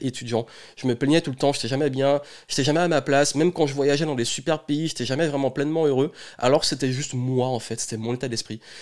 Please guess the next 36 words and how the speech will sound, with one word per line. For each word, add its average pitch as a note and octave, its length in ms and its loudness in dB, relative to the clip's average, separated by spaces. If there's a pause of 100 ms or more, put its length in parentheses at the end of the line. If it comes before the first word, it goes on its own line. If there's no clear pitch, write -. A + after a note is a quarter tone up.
(120)
Je A#2 100 -8
voyais C3 220 4
toujours, D3+ 480 0 (640)
euh, B2+ 100 -2
ce - 120 -2
qui - 80 -2
n'allait C3 240 4
pas, B2+ 320 4
j'étais A#2+ 300 -4
tout E3 120 -6
le D#3 60 -4
temps E3 140 0
en D3+ 40 4
train D3 160 -2
de C#3+ 60 0
me C3+ 120 2
dire C3 180 2
je A#2 120 -8
suis A2 140 -8
pas D3 160 0
à C#3 40 2
la C3+ 120 2
hauteur, B2+ 300 0 (220)
j'avais A#2+ 220 2
tout F#3 140 -2
le - 20 -2
temps F#3+ 80 2
ce D3+ 100 0
syndrome C#3+ 260 2
de D#3+ 60 2
l'imposteur, C#3 540 2
en B2+ 80 2
plus, C#3 300 -4
euh, A#2 80 2
comme, D3 320 2 (340)
euh, A#2 240 6